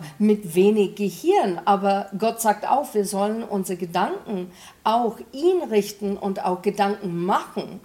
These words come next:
Und, äh, deshalb ist es wichtig, dass wir das immer tun, damit diese Missverständnisse nicht dahin führen zu fehlender Eigenverantwortung oder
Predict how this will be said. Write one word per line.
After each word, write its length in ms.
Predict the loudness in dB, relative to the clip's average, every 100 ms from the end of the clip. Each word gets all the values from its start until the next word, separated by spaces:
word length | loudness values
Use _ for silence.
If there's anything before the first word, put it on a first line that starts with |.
| -4
Und, 320 | -2 -2 -4 -16 -10
äh, 220 | 2 2 4
deshalb 400 | 0 2 0 0
ist 180 | -2
es 160 | -2 -2
wichtig, 460 | -2 -2 -4 -4 -6 -20 -4
dass 260 | 0 2 2
wir 120 | 0
das 160 | 0
immer 280 | 0 0 -2
tun, 360 | -2 -2 0 0 -4 -2
damit 420 | 4 4 4 0
diese 220 | -2 0 2
Missverständnisse 1200 | 2 2 0 -2 -4 -4 0 -2 0 -4 -2 0
nicht 260 | 0 0
dahin 720 | 2 2 0 -10 -14 -2 0 0
führen 420 | -4 0 2 0
zu 160 | -2 -4
fehlender 720 | -4 -2 0 0 2 0 0
Eigenverantwortung 1400 | 0 2 2 -2 -4 -2 -2 0 0 0 2 2 2 -2 0
oder 300 | 0 0